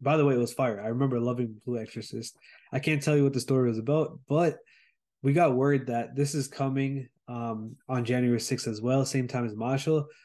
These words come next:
but it's redoing the second season, and it's gonna be part of the, of the, uh, a-, like, from the manga. It's not gonna be continuing on from that filler. It's gonna be exactly how it's supposed to be adapted. So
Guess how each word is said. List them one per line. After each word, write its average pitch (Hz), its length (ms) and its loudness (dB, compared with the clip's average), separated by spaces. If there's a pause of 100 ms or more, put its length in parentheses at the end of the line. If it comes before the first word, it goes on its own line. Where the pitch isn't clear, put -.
(240)
but 147 180 2
it's 139 220 -2
redoing 143 560 0
the 147 100 0
second 139 300 -6
season, 135 480 -4
and 123 160 -6
it's 117 100 -8
gonna 127 160 -4
be 123 160 -2
part 120 280 -4
of 113 180 -10
the, 113 420 -4 (400)
of 113 140 -4
the, 117 320 2
uh, 110 560 -4
a-, 117 40 -8
like, 120 240 -2 (320)
from 156 140 2
the 151 80 4
manga. 135 320 2
It's 107 140 -4
not 139 100 2
gonna 139 140 2
be 131 320 2 (420)
continuing 147 540 0
on 123 220 -4
from 120 160 -10
that 113 180 -6
filler. 151 280 4
It's 143 120 0
gonna 131 160 0
be 123 360 0 (340)
exactly 131 460 0
how 127 180 -2
it's 120 140 -4
supposed - 360 -8
to 131 60 -14
be 117 80 -6
adapted. 110 480 -12
So 110 440 -6